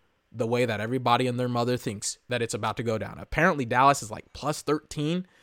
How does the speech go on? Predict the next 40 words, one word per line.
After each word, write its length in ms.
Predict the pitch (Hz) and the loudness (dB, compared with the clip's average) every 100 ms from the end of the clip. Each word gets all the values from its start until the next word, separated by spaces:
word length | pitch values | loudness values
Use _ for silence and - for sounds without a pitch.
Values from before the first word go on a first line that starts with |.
| _ _ _ _ _ | _ _ _ _ _
against 680 | - 131 117 139 156 - - - _ - | -2 0 2 2 0 -6 -12 -20 _ -18
the, 400 | 110 - 135 131 | -10 -4 2 2
um, 540 | 120 120 113 110 107 - _ _ - - | 2 2 -2 -6 -10 -14 _ _ -8 -4
against 360 | 135 139 156 | 0 0 -2
the 80 | 147 | -4
Commanders 520 | - 113 123 143 175 | -4 -2 0 2 2
right 160 | 208 208 | -2 0
now. 260 | 214 226 - _ _ _ | 0 -2 -4 _ _ _
Like, 100 | 135 | -4
they 100 | - | 2
have, 180 | 156 139 | 4 4
like, 260 | 117 104 - _ _ _ _ - | 2 -4 -10 _ _ _ _ -14
apparently 400 | - 170 165 147 | 0 2 4 2
Vegas 440 | 107 151 156 135 | 6 6 6 2
is 80 | 135 | -2
predicting 400 | - 120 113 113 | -4 -4 -4 -4
that 140 | 110 | -4
they'll 120 | 120 113 | -2 -2
be 100 | 113 | -4
plus 280 | - 110 | -8 -10
for 180 | - 92 - _ | -8 -10 -10 _
thirteen 400 | 117 - 113 95 | -8 -8 -12 -14
or 40 | |
something 220 | - 95 | -14 -12
like 160 | 78 82 | -12 -12
that. 140 | 62 | -14
And 100 | 82 | -14
it's 100 | 156 | -14
just 160 | 185 - | -12 -10
like, 160 | 113 - _ _ _ _ _ - | -12 -14 _ _ _ _ _ -12
my 300 | 185 180 - _ _ _ _ _ | -2 -2 -2 _ _ _ _ _
God, 360 | - 185 160 92 - | -4 0 0 0 -8
dude, 240 | 120 139 | -14 -12
are 80 | 139 | -12
you 100 | 143 | -12
shitting 300 | 175 - 143 | -12 -12 -12
me 160 | 208 226 | -10 -10
right 180 | 233 - | -10 -10
now? 240 | 226 240 _ _ _ _ _ _ _ _ _ _ _ _ _ _ _ _ _ - _ _ | -10 -10 _ _ _ _ _ _ _ _ _ _ _ _ _ _ _ _ _ -20 _ _
And 360 | 131 127 123 | -4 -2 -2